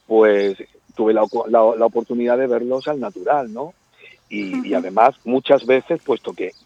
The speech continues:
Speaker 1: como te digo, hice el servicio militar y ocupaba mi tiempo libre, más que en volver a lo mejor un fin de semana para estar con mi familia en Málaga, lo que hacía era que me quedaba en Madrid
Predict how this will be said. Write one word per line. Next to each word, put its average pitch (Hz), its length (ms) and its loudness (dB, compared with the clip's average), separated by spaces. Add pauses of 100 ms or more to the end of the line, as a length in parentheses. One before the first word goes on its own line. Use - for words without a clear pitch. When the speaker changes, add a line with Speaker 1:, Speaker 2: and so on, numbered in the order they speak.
Speaker 1:
como 98 160 -6
te 104 120 -4
digo, 104 160 -4
hice 107 220 -8
el 107 60 -6
servicio 113 360 -8
militar 117 380 -2
y 135 80 -2
ocupaba 113 560 0 (360)
mi 110 200 -6
tiempo 139 400 0
libre, 104 380 -2
más 123 240 0
que 151 120 -6
en 143 100 -4
volver 127 340 2
a 123 60 2
lo 120 60 -2
mejor 123 240 -4
un 117 100 -6
fin 117 160 -8
de 117 100 -2
semana 113 500 -6 (320)
para 110 220 2
estar 110 240 -4
con 113 100 -8
mi 110 120 -8
familia 113 640 -4 (360)
en 110 160 -2
Málaga, 139 440 4 (200)
lo 123 140 2
que 120 80 -2
hacía 131 220 -2
era 139 100 2
que 147 100 -4
me 123 140 -4
quedaba 113 300 0
en 123 80 -4
Madrid 123 380 0